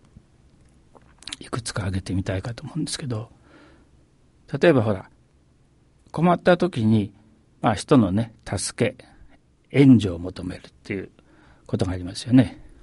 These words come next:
困った時にね、人の助けを求める。まあ、これもね、今言ったようにね、言ってしまえばね、困った時にね、助けを求めればいいっていうことになりますけどね。実際はね、なかなかそんなストレートにね、いかない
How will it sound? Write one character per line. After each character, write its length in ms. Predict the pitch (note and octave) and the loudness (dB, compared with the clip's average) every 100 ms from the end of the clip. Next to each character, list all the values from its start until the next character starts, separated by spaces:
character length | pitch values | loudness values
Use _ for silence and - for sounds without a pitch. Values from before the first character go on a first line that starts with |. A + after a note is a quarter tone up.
| - | -16
困 160 | - G2 | -8 -6
っ 40 | |
た 100 | G2 | -6
時 140 | F#2+ G2 | -12 -12
に 80 | - | -6
ね、 120 | C3+ - | -6 -6
人 160 | - | -16
の 80 | F2+ | -16
助 320 | - - - G2 | -14 -14 -10 -10
け 60 | |
を 20 | |
求 240 | F#2 - - | -10 -18 -20
め 80 | - | -20
る。 140 | - - _ _ _ _ _ _ _ _ _ _ _ _ _ | -20 -20 _ _ _ _ _ _ _ _ _ _ _ _ _
ま 140 | - D3+ | 0 2
あ、 20 | |
こ 140 | - | 4
れ 40 | F3+ | 2
も 140 | F#3 | 4
ね、 240 | F3 - - _ _ _ _ | 2 2 -2 _ _ _ _
今 160 | E3+ | 4
言 140 | C#3 A#2+ | 4 4
っ 20 | |
た 160 | - B2+ | 2 0
よ 60 | |
う 20 | |
に 80 | G2 | 0
ね、 300 | G#2+ B2+ - | -2 -4 -8
言 100 | - | -20
っ 40 | - | -12
て 100 | - | -6
し 100 | - | 4
ま 80 | D3 | 4
え 60 | |
ば 120 | F#2+ | 4
ね、 100 | G#2 | -4
困 180 | B2 G#2+ | -4 -6
っ 20 | |
た 120 | G2 G2+ | -4 -4
時 160 | G#2+ | -4
に 80 | G2 | -4
ね、 240 | G#2 A2+ _ _ _ | -8 -10 _ _ _
助 280 | - - A#2 | -10 -4 -2
け 20 | |
を 60 | F#2 | -2
求 240 | F2+ F#2+ | -4 -4
め 80 | F#2 | -4
れ 60 | |
ば 120 | F2 G2 | -4 -8
い 80 | |
い 20 | F2+ | -8
っ 20 | |
て 200 | _ - | _ -16
い 40 | |
う 20 | A2 | -12
こ 80 | |
と 120 | G#2+ G2 | -10 -8
に 40 | |
な 100 | F#2+ | -8
り 120 | G2 | -6
ま 100 | G#2 | -6
す 80 | A2 | -8
け 80 | G2 | -10
ど 100 | G2 | -10
ね。 220 | G2+ G#2+ _ - - - - - _ _ _ _ _ _ _ _ _ | -10 -12 _ -20 -20 -20 -20 -20 _ _ _ _ _ _ _ _ _
実 360 | - B2 - - | -4 -2 -2 -2
際 100 | A3+ | 0
は 140 | A3 | 0
ね、 120 | G#3 D3+ | 4 6
な 120 | C#3 | 6
か 100 | E3 | 4
な 140 | F#3+ | 0
か 80 | F3+ | -2
そ 120 | F3 | -2
ん 80 | E3+ | 0
な 80 | E3+ | 0
ス 140 | - | 0
ト 140 | - F3 | 0 4
レ 100 | F#3 | 4
ー 60 | |
ト 100 | F3+ | 2
に 180 | F#2+ F2+ | -4 -2
ね、 160 | A2+ C3 | -4 -4
い 80 | |
か 140 | A2+ A#2 | -2 4
な 220 | B2+ B2 | 6 6
い 180 | A#2 | 2